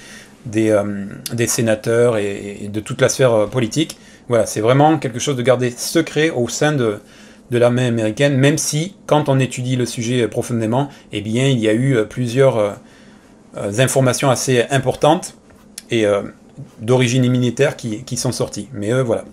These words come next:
il y a, il y a cette stratégie. Donc lui, ce qu'il essaye de dire, c'est que c'est quelque chose d'important pour le public américain et pour le monde entier de, de connaître, euh, l'existence des extraterrestres, et aussi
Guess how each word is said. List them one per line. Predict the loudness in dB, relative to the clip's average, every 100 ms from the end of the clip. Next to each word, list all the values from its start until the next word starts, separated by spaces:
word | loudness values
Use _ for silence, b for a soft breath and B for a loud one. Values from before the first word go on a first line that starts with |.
| -16
il | -2
y |
a, | 0 0 -4
il |
y | -6
a |
cette | -4 -4
stratégie. | -4 -6 -10 B B -6
Donc | 0
lui, | 0
ce | 0
qu'il | -2
essaye | -2 0 0
de | 2
dire, | 2
c'est | 0 -2
que | -2 -2 B B B B B -12
c'est | -4 -4
quelque | -4 -4 0
chose | 2
d'important | 2 2 2 4 4 2 -6 -20 -6
pour | -2
le | 0
public | -2 0 0 0 0
américain | 0 2 0 0 -2 0
et | -4
pour | -2 0
le | 2
monde | 2 2
entier | 0 -2
de, | -2
de | -6 -8
connaître, | -6 0 2 0 0
euh, | 0
l'existence | 0 -4 -4 -2
des | -2 -4
extraterrestres, | -2 0 4 2 2 B B B B
et | 2 2
aussi | 0 -4 -2 -2 -2